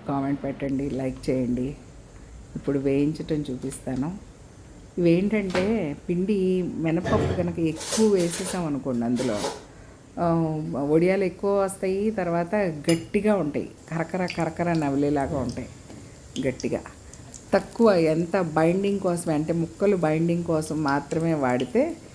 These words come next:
ఇప్పుడు చూడండి వేస్తే పువ్వులాగా విడతాయి చూడండి చక్కగా, పెద్దవి అయిపోతాయి వడియాలు. అది కరెక్ట్ ప్రొసీజర్ అనమాట.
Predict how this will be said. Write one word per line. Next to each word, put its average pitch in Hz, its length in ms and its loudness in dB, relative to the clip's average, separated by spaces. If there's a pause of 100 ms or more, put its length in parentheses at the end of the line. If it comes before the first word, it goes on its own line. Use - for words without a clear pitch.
(360)
ఇప్పుడు 165 340 0
చూడండి 156 340 4
వేస్తే 165 240 0
పువ్వులాగా 165 880 2
విడతాయి 135 500 0
చూడండి 113 360 -2
చక్కగా, 123 440 -6 (920)
పెద్దవి 170 360 4
అయిపోతాయి 151 460 2 (580)
వడియాలు. 131 420 -2 (1040)
అది 175 180 6
కరెక్ట్ 165 440 2
ప్రొసీజర్ 139 600 0
అనమాట. 110 380 -2